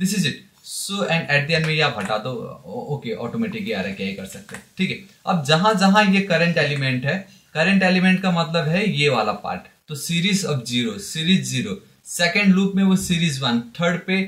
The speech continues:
series two, इस तरीके से चलता जाएगा, ठीक है। यहाँ पे आप देख रहे हो, इसको मैं पेस्ट कर देता हूँ। तो वाओ, सी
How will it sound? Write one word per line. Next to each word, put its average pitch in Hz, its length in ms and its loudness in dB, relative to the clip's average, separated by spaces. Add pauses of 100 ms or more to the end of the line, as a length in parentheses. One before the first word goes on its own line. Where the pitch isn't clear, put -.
(220)
series 165 420 -4
two, 139 120 -10
इस 139 140 -12
तरीके 165 180 -4
से 165 140 -6
चलता 120 320 -4
जाएगा, 90 320 -4 (580)
ठीक 117 160 -10
है। 156 140 -6 (180)
यहाँ 120 200 -4
पे 160 100 0
आप 151 80 2
देख 147 220 -2
रहे 185 100 2
हो, 160 60 0
इसको 151 220 -6
मैं 151 100 -2
पेस्ट 117 300 -6
कर 113 60 -8
देता 95 220 -8
हूँ। - 80 -20 (340)
तो 120 200 -6
वाओ, 170 440 4
सी 196 300 -6